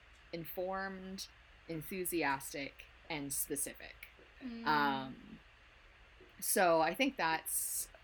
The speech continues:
Speaker 1: we've, like, I think as we've had the Me Too movement and we've had a lot
Speaker 2: Yeah.
Speaker 1: of different, um, conversations started around consent, I think there's been a lot of, like,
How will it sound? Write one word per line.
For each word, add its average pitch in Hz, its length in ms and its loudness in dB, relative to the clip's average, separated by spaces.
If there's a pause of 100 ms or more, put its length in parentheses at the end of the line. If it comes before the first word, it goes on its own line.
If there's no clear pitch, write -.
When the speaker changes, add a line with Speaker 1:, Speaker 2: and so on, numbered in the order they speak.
(180)
Speaker 1:
we've, 202 240 -6
like, 175 360 0
I 175 40 -2
think 170 520 -6 (100)
as 147 480 2
we've 143 200 -4
had 143 360 -6
the 151 60 -10
Me 143 200 -10
Too 285 220 4
movement 226 680 0
and 156 120 -6
we've 143 160 -6
had 143 400 -4
a 139 160 -8
lot 151 500 4
Speaker 2:
Yeah. - 840 -18
Speaker 1:
of - 60 -18
different, 143 960 -2 (460)
um, 143 560 -4 (180)
conversations 165 840 -2
started 139 300 -6
around 139 260 -8
consent, 139 400 -4
I 143 60 -8
think 143 240 -12 (100)
there's 135 180 -10
been 135 160 -6
a 131 80 -8
lot 131 340 0
of, 143 140 -8
like, 131 220 -8